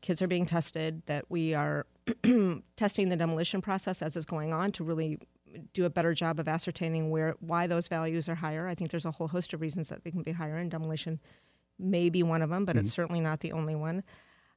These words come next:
Speaker 1: I think, so for me, again, we're, we're gonna make sure that we are following any process put in place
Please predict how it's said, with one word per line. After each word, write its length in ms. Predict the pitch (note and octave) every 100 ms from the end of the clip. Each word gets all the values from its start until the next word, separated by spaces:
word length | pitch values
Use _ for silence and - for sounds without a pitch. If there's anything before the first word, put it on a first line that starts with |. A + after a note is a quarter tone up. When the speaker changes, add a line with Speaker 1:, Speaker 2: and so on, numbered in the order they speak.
| _ -
Speaker 1:
I 80 | A#3
think, 260 | A3 D#4 - - _ _ - -
so 320 | - A#3+ G#3+ - - _ _ -
for 120 | A3+
me, 320 | G#3+ A#3+ A#3+ A#3 -
again, 360 | G3 F#3+ F3 F3
we're, 180 | F3+ - -
we're 80 | E3+
gonna 280 | G3 G#3
make 160 | A#3+ A3+
sure 320 | - F#3 F3
that 180 | E3 D#3
we 180 | E3+ E3
are 300 | D#3 D#3 D3+ -
following 500 | F#3 F3+ F3+ F3+ F3+ - -
any 200 | F#3 G#3
process 640 | - E3 E3 D3+ D3+ - - _
put 140 | F#3 F3
in 80 |
place 480 | E3 D#3+ D3+ D#3 -